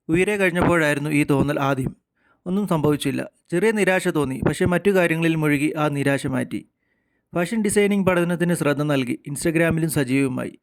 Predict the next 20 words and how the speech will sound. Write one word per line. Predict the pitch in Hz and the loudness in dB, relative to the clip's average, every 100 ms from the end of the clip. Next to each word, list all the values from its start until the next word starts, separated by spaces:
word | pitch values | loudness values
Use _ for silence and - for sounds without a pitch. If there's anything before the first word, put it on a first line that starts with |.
| _ _ _ _ | _ _ _ _
സുലേഖ | 170 185 208 | -2 0 0
മനസ്സിൽ | 214 202 208 208 | 0 0 -2 -4
ശ്രദ്ധിക്കപ്പെട്ടപ്പോഴും | 175 170 175 175 170 170 160 165 160 | 0 0 2 2 0 0 2 0 0
കൂടുതൽ | 147 156 165 | 0 0 2
അവസരം | 151 139 151 147 | 0 0 0 2
വരുമെന്ന് | 139 139 131 | 0 0 -2
വിചാരിച്ചു. | 120 123 117 - - _ _ _ _ | -2 -4 -6 -10 -12 _ _ _ _
അത്ഭുതമൊന്നും | 151 147 175 175 160 156 | -2 0 0 0 -2 -2
സംഭവിച്ചില്ല. | 135 131 139 131 120 - _ _ _ _ | -2 0 0 -2 -6 -8 _ _ _ _
വേണ്ടത്ര | 156 180 196 214 | -4 -2 -2 0
സർക്കിൾ | 190 175 185 196 | 0 0 2 4
ഇല്ലാത്തതുകൊണ്ടാണോ | 170 175 180 185 180 165 156 156 - | 4 2 2 4 4 2 0 -2 -4
അതോ | 139 160 | 0 0
ഞാൻ | 156 151 151 | 2 -4 -2
അഹങ്കാരിയാണെന്ന് | 147 156 165 170 175 160 151 | -2 0 2 4 2 2 0
മറ്റുള്ളവർ | 147 143 151 156 | -2 2 2 2
ചിന്തിക്കുന്നതുകൊണ്ടാണോ | - 135 143 160 156 147 143 143 | 0 -2 0 0 0 0 0 -2
ഇങ്ങനെ | 139 139 | -2 -4
സംഭവിക്കുന്നതെന്ന് | 127 131 139 135 143 131 127 127 | -4 0 0 0 -2 -2 -2 -2
ചിന്തിക്കും. | 127 110 113 | -4 -6 -6